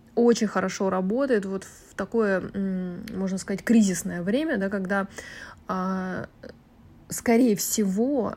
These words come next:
да, снизится покупательская способность на полный дизайн-проект, но обязательно будет,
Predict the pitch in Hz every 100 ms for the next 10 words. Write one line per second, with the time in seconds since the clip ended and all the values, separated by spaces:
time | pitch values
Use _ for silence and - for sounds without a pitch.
0 | - 190 208 220 - - 233 240 196 190
1 | - - 190 180 190 _ _ _ _ _
2 | _ _ - 202 196 196 190 208 190 -
3 | 185 - 202 262 254 220 - 196 185 -
4 | 226 262 285 233 180 - 185 190 190 214
5 | 202 196 190 175 202 208 214 185 214 185
6 | 202 208 214 185 180 202 196 180